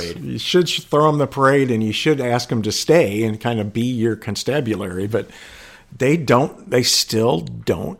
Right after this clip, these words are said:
Speaker 2: trust them. And, and what you have to remember is this is after, uh, uh, uh, in some, in, in, in the case of Japanese history, a long period of time of this kind of internecine warfare.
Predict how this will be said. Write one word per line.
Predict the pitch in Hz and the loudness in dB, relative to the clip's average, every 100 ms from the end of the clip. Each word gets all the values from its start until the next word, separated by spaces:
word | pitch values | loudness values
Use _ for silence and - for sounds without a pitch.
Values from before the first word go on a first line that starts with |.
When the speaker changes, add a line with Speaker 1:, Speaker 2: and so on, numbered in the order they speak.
| _ | _
Speaker 2:
trust | - - 240 277 - | -8 -4 -2 -2 -4
them. | 82 98 | -6 -4
And, | 104 | -6
and | - 120 | -6 -8
what | 131 - | -6 -6
you | 139 | -4
have | 190 190 | -2 -4
to | 160 | -2
remember | 139 135 151 294 294 113 | -4 -2 -2 0 0 0
is | 117 - | 0 -2
this | 151 143 | -4 -4
is | 120 | -4
after, | 123 123 - 107 101 95 | -2 -4 -2 -2 -2 -2
uh, | 107 98 95 - - - _ - | -6 -6 -10 -18 -20 -20 _ -14
uh, | 117 95 90 90 - _ _ _ - | -8 -6 -6 -10 -16 _ _ _ -16
uh, | - 92 87 - - - - | -10 -8 -8 -14 -20 -20 -16
in | - 123 | -6 -4
some, | 107 147 135 - | -2 -4 -4 -10
in, | 113 - - - | -14 -12 -14 -8
in, | 120 104 | -6 -6
in | - 107 | -6 -6
the | 101 | -4
case | - 139 - | 0 0 -2
of | 101 - - - - - | -8 -12 -20 -20 -20 -6
Japanese | 127 120 117 107 233 247 | -2 -2 -2 -4 -4 -2
history, | 98 90 98 95 113 | -4 -4 -6 -6 -4
a | 113 | -4
long | 92 104 139 240 208 107 87 | -2 0 2 4 2 0 -4
period | - 90 80 53 | -6 -6 -8 -12
of | - - | -14 -6
time | 101 85 - - - | -4 -4 -10 -16 -8
of | 107 92 | -6 -4
this | 101 | -6
kind | - 104 90 | -6 -6 -6
of | 87 110 | -6 -8
internecine | 120 - 95 95 - 98 85 | -8 -6 -6 -6 -6 -8 -4
warfare. | 101 180 190 - 85 52 | 0 2 2 -2 -8 -8